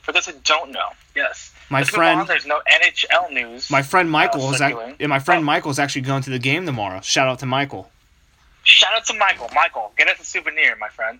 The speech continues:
Speaker 2: And if they lose, never go to another game again.
Speaker 1: It's all Michael's fault, yes. Well,
Speaker 2: Well
Speaker 1: there's no N H L news circulating around, so let's move on to some Warriors talk.
Speaker 2: One more thing with N H L, though, actually.
Speaker 1: Oh, go
Speaker 2: Um,
Speaker 1: ahead.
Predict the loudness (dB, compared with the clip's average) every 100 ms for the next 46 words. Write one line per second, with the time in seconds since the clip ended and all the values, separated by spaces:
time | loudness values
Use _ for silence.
0 | _ -2 0 2 2 4 4 4 0 -2
1 | -4 _ _ _ _ _ _ _ _ _
2 | -4 -2 0 0 0 0 -2 -2 -2 -4
3 | -6 -8 -12 _ _ _ _ _ _ _
4 | _ -4 0 0 2 -2 -2 -8 -4 -4
5 | -2 -2 -4 -8 -4 0 0 0 -2 0
6 | 0 0 -2 -2 -2 -2 -6 -8 -12 -10
7 | -8 -8 -10 -8 -2 -2 0 -4 -8 _
8 | _ _ _ -8 -8 -6 -6 -6 -4 -6
9 | -8 -8 -4 0 0 -2 -6 -6 -6 -12
10 | -16 0 2 2 0 4 2 4 2 2
11 | 2 2 2 2 0 -2 -2 -6 -8 -10
12 | -12 _ _ _ _ _ _ _ 0 0
13 | -2 -4 0 0 0 0 -2